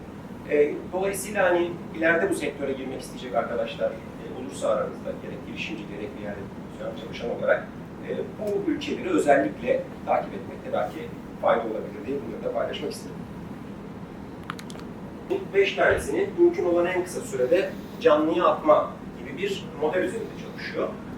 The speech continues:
Bu böyle biraz kendini besleyen bir model. Bu Scrum Meeting'ler dediğimiz, işte her gün sabahları bir on dakika ayakta, e,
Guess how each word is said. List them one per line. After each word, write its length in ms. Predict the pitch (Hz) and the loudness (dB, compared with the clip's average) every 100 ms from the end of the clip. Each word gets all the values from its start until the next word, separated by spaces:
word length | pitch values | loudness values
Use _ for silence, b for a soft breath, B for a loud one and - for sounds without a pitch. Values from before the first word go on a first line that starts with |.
| - - | -10 0
Bu 40 | |
böyle 180 | 214 208 | 6 8
biraz 320 | 202 196 - | 8 6 4
kendini 360 | - 180 190 190 | 4 6 6 4
besleyen 460 | 170 - 170 165 | 2 0 0 0
bir 60 | 139 | 0
model. 360 | 113 - 127 - - - - - | -2 0 0 0 -6 -12 -12 -4
Bu 160 | 190 190 | -2 -2
Scrum 400 | - - 202 196 | -4 -2 2 4
Meeting'ler 920 | 190 185 185 175 180 175 - - - 151 | 4 2 2 0 4 6 4 0 -6 -4
dediğimiz, 560 | 139 143 165 - - - | -2 0 0 -2 -4 -10
işte 180 | - 170 - 165 | -8 -8 -6 0
her 140 | 160 | 2
gün 140 | 143 139 | 2 -2
sabahları 540 | - 127 - - 151 | 0 0 0 -2 0
bir 40 | |
on 160 | 147 135 | 2 2
dakika 320 | 123 - - | -2 -4 -4
ayakta, 540 | 139 127 123 - - - - - - - 120 | -2 -2 -4 -4 -4 -4 -10 -12 -10 -8 -4
e, 320 | 120 120 | -2 -2